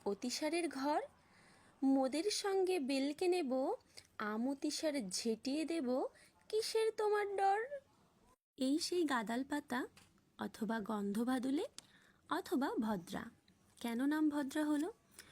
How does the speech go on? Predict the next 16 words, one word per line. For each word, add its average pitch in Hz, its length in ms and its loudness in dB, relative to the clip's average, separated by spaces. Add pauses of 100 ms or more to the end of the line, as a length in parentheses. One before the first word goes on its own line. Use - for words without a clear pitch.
(220)
গ্রামাঞ্চলে 311 720 0 (120)
কিশোর 302 300 0
বয়সে 359 320 -2
কৌতুকের 302 560 0
একটি 359 180 -2
প্রধান 247 420 0
উপাদান 359 400 0
ছিল 277 300 0 (180)
এই 277 160 0
গাদাল 196 320 0
পাতা। - 320 -6 (440)
এটা 240 160 -2
আরও 226 340 -2
বাস্তবে 311 460 -2
রূপ 339 220 -2
নিত 339 300 0